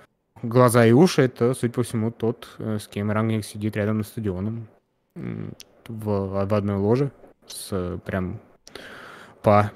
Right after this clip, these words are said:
правую руку от него сидит Томас Цорн. И, я так понимаю, это сейчас такая связка, которая должна работать в данный момент над ещё одним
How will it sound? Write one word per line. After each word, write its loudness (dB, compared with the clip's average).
правую 6
руку 6
от 2
него 0
сидит -2
Томас 0
Цорн. 2
И, -6
я 0
так 0
понимаю, 0
это -6
сейчас -8
такая -4
связка, 4
которая -2
должна -6
работать 0
в -4
данный 6
момент 2
над -4
ещё -2
одним 0